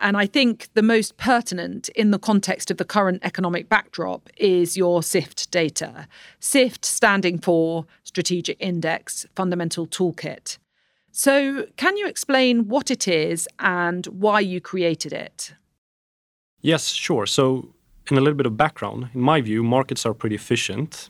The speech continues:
Speaker 2: but they're not completely efficient. There's definitely room for creating residual value, or alpha, as we were just discussing, by trying to predict asset returns. And doing so basically is one large game where the market participants compete with knowledge,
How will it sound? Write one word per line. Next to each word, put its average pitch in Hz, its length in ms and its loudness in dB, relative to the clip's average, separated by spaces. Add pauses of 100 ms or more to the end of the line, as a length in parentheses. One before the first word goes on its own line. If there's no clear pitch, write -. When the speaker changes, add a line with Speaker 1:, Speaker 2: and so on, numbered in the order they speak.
Speaker 2:
but 101 80 -8
they're 110 100 0
not 120 180 2
completely 113 440 -6
efficient. - 560 -12 (720)
There's 123 220 0
definitely 120 380 2
room 123 260 4
for 113 160 -2
creating 110 400 -2
residual 104 440 -2
value, 110 520 0
or 113 240 -6
alpha, 120 480 -2 (140)
as - 100 -20
we 110 60 -4
were 101 100 -6
just 98 220 -10
discussing, 117 560 -4 (100)
by 110 300 -2
trying 117 260 0
to 117 100 -6
predict 123 300 -2
asset 98 300 -10
returns. - 500 -10 (420)
And 113 80 2
doing 151 240 4
so 117 220 2
basically 110 480 -2
is 101 140 -4
one 113 180 2
large 101 340 -2
game 113 440 -4
where 110 100 -6
the 107 60 -4
market 110 400 -4
participants 110 640 -6
compete 110 420 -4
with 101 140 -6
knowledge, 110 580 -2